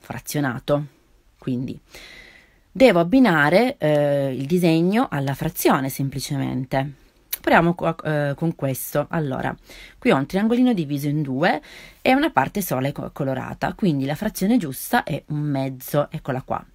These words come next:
la vado a sistemare. Come il domino proprio. Adesso guardo dunque di nuovo un quadrato, eh, che è diviso in due parti uguali, ne considera una, quindi in teoria dovrebbe essere di nuovo un mezzo.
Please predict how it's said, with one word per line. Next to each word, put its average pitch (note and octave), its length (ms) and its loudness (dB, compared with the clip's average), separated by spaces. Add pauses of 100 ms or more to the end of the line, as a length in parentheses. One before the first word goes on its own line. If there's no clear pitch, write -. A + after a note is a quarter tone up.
(100)
la C3+ 120 -4
vado B2+ 160 -4
a C3 40 -10
sistemare. C3 680 -6 (1040)
Come C#4+ 180 4
il F3 80 4
domino C3+ 340 0
proprio. C#3 420 -4 (1200)
Adesso C4+ 360 2
guardo C#3+ 380 4
dunque E3 320 0
di G#3 80 0
nuovo D3 160 0
un D#3 100 -2
quadrato, B3 920 2
eh, E3 280 2
che F3 140 -2
è - 20 0
diviso C3 360 -4
in G3+ 200 2
due D#3+ 240 0
parti C3+ 260 -6
uguali, F3 300 4
ne D#3+ 120 0
considera D3 540 -2
una, C3+ 320 -2
quindi D3+ 300 0
in D3+ 100 -2
teoria A3+ 180 2
dovrebbe C#3 340 -4
essere E3+ 460 -2
di D#3 120 -6
nuovo C#3+ 220 -2
un D#3+ 120 0
mezzo. C#3 600 -2